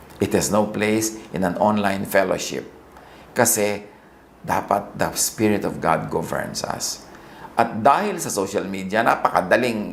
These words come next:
ikalat ang baho, napakadaling ikalat ang kat-, sarili nating baho, sarili nating emosyon, mas maingat tayo dapat. Kasi pag nasabi na, kumalat na, hindi mo na mababawi pa.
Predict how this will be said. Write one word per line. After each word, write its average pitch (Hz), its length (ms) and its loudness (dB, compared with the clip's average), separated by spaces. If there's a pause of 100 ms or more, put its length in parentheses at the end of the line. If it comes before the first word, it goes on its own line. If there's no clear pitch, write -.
ikalat 117 480 4
ang 104 240 2
baho, 104 560 4 (160)
napakadaling 110 640 2
ikalat 107 320 4
ang 98 160 -2
kat-, 110 220 -4
sarili 127 420 4
nating 110 320 4
baho, 101 480 4 (160)
sarili 127 320 4
nating 110 320 2
emosyon, 110 640 2 (360)
mas 98 360 0
maingat 80 720 -6
tayo 73 280 -2
dapat. - 440 -2 (440)
Kasi 110 240 2
pag 92 160 0
nasabi 113 480 2
na, 123 440 2 (400)
kumalat 110 560 4
na, 107 320 -4 (240)
hindi 92 320 -4
mo 85 160 -4
na 71 80 -4
mababawi - 720 0
pa. - 200 -12